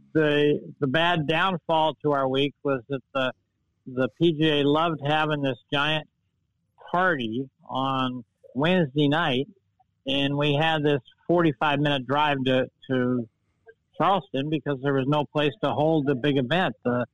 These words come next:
Sanctuary Hotel hadn't been built at that time. And, of course, we had the limo wreck for the Americans, where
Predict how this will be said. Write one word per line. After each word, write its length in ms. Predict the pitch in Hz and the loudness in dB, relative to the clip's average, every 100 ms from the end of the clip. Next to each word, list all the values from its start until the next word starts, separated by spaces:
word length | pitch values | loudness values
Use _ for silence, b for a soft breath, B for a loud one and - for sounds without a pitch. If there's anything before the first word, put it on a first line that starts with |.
| _ _ 147 | _ _ -4
Sanctuary 540 | 165 151 151 139 131 | -2 -2 0 2 2
Hotel 400 | 135 - 170 160 | 0 0 0 0
hadn't 260 | 135 135 131 | 0 -2 -4
been 180 | 127 113 | -6 -2
built 220 | 160 180 | -2 0
at 100 | 131 - | -2 -4
that 140 | 113 _ | -8 _
time. 280 | 113 107 131 - _ _ _ _ _ _ | -4 -4 -4 -10 _ _ _ _ _ _
And, 200 | 131 131 | -2 0
of 80 | 135 | 0
course, 240 | - 143 - | 0 -2 0
we 100 | 147 | 2
had 160 | 139 131 | 2 2
the 80 | 131 | 2
limo 300 | 147 156 139 | 2 2 2
wreck 240 | 131 139 - - | 2 0 -6 -4
for 240 | 127 123 120 | 0 0 2
the 100 | 120 | 0
Americans, 640 | 135 170 185 - 135 143 - | 0 0 0 0 -2 -2 -6
where 360 | 131 127 127 | -2 0 2